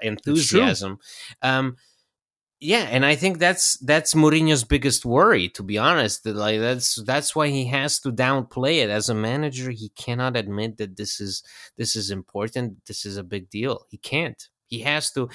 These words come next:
Speaker 2: he has to downplay it because he knows, or at least he has to know by now, that, um, within this place, like, it's cra-, great, you know, you have fans losing their shit, you have the media,
Speaker 1: <laughs>
Speaker 2: um,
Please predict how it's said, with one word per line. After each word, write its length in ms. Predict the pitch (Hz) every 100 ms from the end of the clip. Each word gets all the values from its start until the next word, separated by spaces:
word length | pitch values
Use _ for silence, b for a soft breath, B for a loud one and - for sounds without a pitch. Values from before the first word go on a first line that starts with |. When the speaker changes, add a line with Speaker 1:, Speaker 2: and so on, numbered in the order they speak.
| B B
Speaker 2:
he 80 | 107
has 260 | 113 127 -
to 80 | 110
downplay 460 | 117 135 127 139
it 100 | 135
because 320 | 117 - 113 -
he 120 | 113
knows, 460 | 107 110 139 135 -
or 160 | 104 101
at 100 | 98
least 260 | 107 113 -
he 160 | 101 -
has 300 | 110 127 -
to 100 | 117
know 240 | 95 90
by 220 | 92 98
now, 520 | 92 104 139 98 107 117 B B B _ 107
that, 360 | 107 104 98 104
um, 560 | 101 98 98 95 95 - _ _ _ _ _ _
within 460 | 113 113 110 160 160
this 180 | 151 -
place, 600 | - 113 151 175 - -
like, 240 | 107 - _ -
it's 200 | 120 -
cra-, 380 | - - 104 98
great, 580 | 101 107 107 147 -
you 160 | - 104
know, 180 | 92 110
you 80 | 107
have 160 | 98 - _
fans 720 | - - 107 110 113 107 - -
losing 440 | 104 104 101 95
their 160 | 95 92
shit, 400 | - 113 127 -
you 100 | 95
have 140 | 95
the 80 | 95
media, 640 | 92 101 107 107 104 101 -
Speaker 1:
<laughs> 380 | 107 - - _
Speaker 2:
um, 240 | 101 98